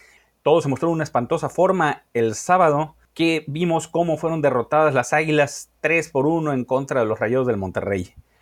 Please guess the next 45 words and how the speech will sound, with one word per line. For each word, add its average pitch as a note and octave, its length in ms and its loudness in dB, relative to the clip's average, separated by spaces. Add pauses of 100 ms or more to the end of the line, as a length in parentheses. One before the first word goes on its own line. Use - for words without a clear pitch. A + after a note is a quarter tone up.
(240)
En D3+ 80 -2
este F3+ 300 -4
caso, E3+ 640 0
eh, B2+ 320 0
tuvimos D3+ 360 0
algunos D3 320 0
detalles, D#3 520 0
empezando D#3 500 -2
por C3+ 160 -4
una D#3+ 160 -2
muy, D3+ 260 0
muy D#3 280 0
mala C#3 260 2
noticia C3 520 -4
con A2+ 160 -4
la G#2 60 2
lesión C3+ 360 -2
de A2+ 180 2
Bruno C#3+ 320 0
Valdés, A#2 520 -2
que G#2+ 120 -4
al G2 80 -2
parecer A#2+ 440 -4 (300)
va C3 60 2
a - 60 -10
quedar B2+ 260 0
fuera C3+ 300 0
entre A2 280 -6
seis C#3 360 -6
y B2+ 100 2
ocho D#3+ 260 0
meses, B2+ 640 -4
así B2+ 300 -8
que A2+ 240 0
no C#3 160 0
lo C3+ 100 4
vamos C3+ 300 0
a A2 80 0
ver B2+ 160 0
en A#2 80 -2
lo G#2 100 0
que - 80 -6
resta B2 320 0
del A2 140 2
año, F3 340 -2